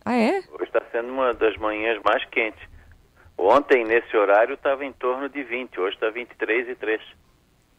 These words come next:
Speaker 2: A mínima ontem foi dezenove e sete, hoje foi vinte e dois e quatro.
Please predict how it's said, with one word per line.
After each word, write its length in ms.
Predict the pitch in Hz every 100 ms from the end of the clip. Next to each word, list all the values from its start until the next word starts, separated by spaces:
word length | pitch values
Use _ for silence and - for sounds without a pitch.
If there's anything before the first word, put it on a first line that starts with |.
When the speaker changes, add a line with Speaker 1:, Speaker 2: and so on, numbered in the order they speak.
| _ _ _ _ _ -
Speaker 2:
A 160 | 85
mínima 440 | 90 104 123 120 110
ontem 420 | 110 123 127 143
foi 240 | - 147 135
dezenove 600 | - 190 110 117 127 135
e 40 | -
sete, 380 | 120 117 - 95
hoje 220 | 98 110 -
foi 200 | 123 113
vinte 320 | 101 123 117
e 40 | 113
dois 360 | 107 113 127
e 80 | 131
quatro. 400 | - 110 101 -